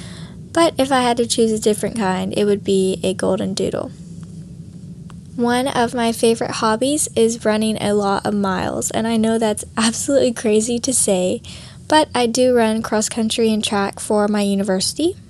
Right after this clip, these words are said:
That university is Southeastern, and it is in Lakeland, Florida. Cross country is just something that I absolutely adore because the people are so sweet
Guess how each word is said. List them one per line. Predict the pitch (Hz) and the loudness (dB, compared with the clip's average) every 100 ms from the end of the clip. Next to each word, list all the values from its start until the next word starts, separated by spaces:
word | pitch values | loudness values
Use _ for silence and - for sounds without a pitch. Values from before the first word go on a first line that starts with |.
| - | -8
That | - 214 | -2 0
university | - 220 214 214 - 214 | 2 2 2 2 2 0
is | 226 202 | 2 2
Southeastern, | - 214 190 - 208 - - 196 214 247 - - - - | 0 0 0 0 0 0 0 0 0 -4 -10 -16 -16 -6
and | 226 214 208 - | -2 0 0 0
it | 208 202 | 0 2
is | 208 214 - | 2 0 0
in | 208 202 196 | -2 0 0
Lakeland, | 196 202 - 208 202 | 2 0 0 -2 -2
Florida. | - 208 190 - 262 - - | -2 0 2 0 -6 -12 -18
Cross | - 226 226 | -2 0 2
country | - 247 269 254 | 0 0 2 2
is | - 214 | 2 0
just | 220 220 | 0 0
something | 220 208 - 214 208 208 214 | 0 -2 -2 -2 0 -2 -4
that | - 202 196 214 - | -2 -2 -2 -4 -6
I | - 220 | -2 0
absolutely | 208 208 226 214 214 214 | 0 -2 0 0 2 0
adore | 202 202 196 233 | 0 0 0 -2
because | 269 240 226 214 202 - - - | -6 -6 -2 -2 -2 -6 -12 -8
the | 214 | -6
people | - 254 254 240 - | -6 -4 -2 -2 -2
are | 202 196 190 | -6 -4 -4
so | 202 - 247 | -4 -2 -2
sweet | 240 - 226 220 214 | -2 -2 0 0 -2